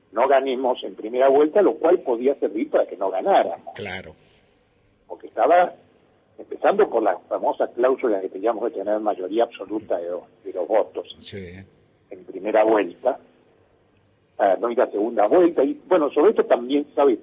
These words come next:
Speaker 1: poco, ¿no?
Speaker 2: Ujú.
Speaker 1: No, no se sabe que hasta, que hasta cuatro, que hasta los cuatro primeros podían llegar a tener que ver.
Speaker 2: Eso no lo sabía yo. <laughs> Una
Speaker 1: No,
Speaker 2: vergüenza.
Speaker 1: no se, no se conocen esos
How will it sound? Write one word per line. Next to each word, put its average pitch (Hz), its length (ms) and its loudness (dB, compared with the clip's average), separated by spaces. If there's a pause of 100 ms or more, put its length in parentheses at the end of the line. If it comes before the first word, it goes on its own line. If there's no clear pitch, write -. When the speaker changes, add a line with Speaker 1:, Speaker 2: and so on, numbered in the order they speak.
Speaker 1:
poco, 95 460 -2
¿no? 151 60 -14 (200)
Speaker 2:
Ujú. 123 340 -10 (680)
Speaker 1:
No, 117 100 -4
no 117 200 -4
se - 100 -18
sabe 143 280 0
que 104 140 -4
hasta, 95 300 -2 (1080)
que - 80 -6
hasta - 240 -8
cuatro, 143 520 2 (280)
que 120 100 -8
hasta 110 200 -6
los - 200 -10
cuatro - 320 0
primeros 175 420 2
podían 98 440 -4
llegar 90 300 -2
a 87 80 -2
tener 90 280 -14
que 90 120 -14
ver. 85 220 -8 (320)
Speaker 2:
Eso 180 280 -10
no 160 120 -8
lo 143 100 -6
sabía - 520 -4
yo. - 180 -6 (400)
<laughs> 175 360 -10
Una 165 120 0
Speaker 1:
No, - 20 0
Speaker 2:
vergüenza. 151 480 6
Speaker 1:
no 208 140 2
se, - 180 -6
no 196 260 2
se - 80 -6
conocen 170 560 0
esos 101 240 -12